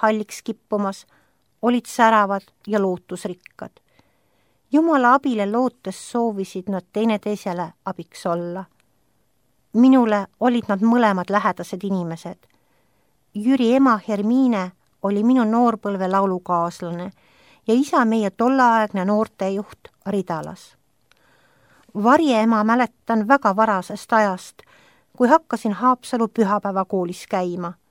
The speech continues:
Meie kirjavahetus kestis aastaid.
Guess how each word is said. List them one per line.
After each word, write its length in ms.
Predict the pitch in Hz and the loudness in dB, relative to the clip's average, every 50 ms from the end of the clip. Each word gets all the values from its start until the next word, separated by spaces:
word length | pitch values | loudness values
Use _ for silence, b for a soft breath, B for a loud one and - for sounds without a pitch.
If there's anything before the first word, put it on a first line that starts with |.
| _ _ _ _ _ _ _ _ _ _ _ _ _ _ _ _ | _ _ _ _ _ _ _ _ _ _ _ _ _ _ _ _
Meie 260 | 202 233 240 220 214 | 2 2 2 2 0
kirjavahetus 840 | 202 - 254 262 269 247 226 226 214 196 233 220 _ - - - - - | 0 0 0 2 4 4 4 2 0 -2 -4 -8 _ -14 -18 -18 -18 -8
kestis 400 | - 202 214 - - - 214 - | -8 -6 -6 -6 -10 -12 -6 -4
aastaid. 720 | 196 185 175 170 175 - - - - 170 196 208 208 _ | -2 -2 -2 -4 -6 -10 -14 -14 -12 -12 -12 -14 -16 _